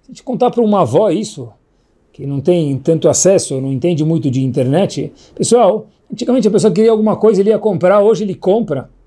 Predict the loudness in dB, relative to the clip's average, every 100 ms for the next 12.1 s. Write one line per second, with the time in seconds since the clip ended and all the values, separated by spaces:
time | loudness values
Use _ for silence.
0 | _ -2 2 2 0 0 0 2 -2 -2
1 | -4 -6 -10 _ _ _ _ _ _ _
2 | -2 0 2 0 -2 -2 -4 -2 -4 0
3 | 2 2 2 2 2 0 0 0 0 0
4 | 0 0 -2 -2 -2 -2 0 0 0 -4
5 | -14 -20 _ _ _ _ _ -8 0 2
6 | 2 2 2 0 0 0 0 0 -2 -2
7 | 0 2 0 -2 -10 -8 -8 -6 -2 0
8 | 0 -2 0 0 0 -4 -10 _ _ _
9 | -8 0 2 4 2 0 0 2 0 -2
10 | -4 -2 -2 -2 -4 -2 -2 -2 -6 -6
11 | -6 -4 -2 -2 -2 -2 -2 0 0 0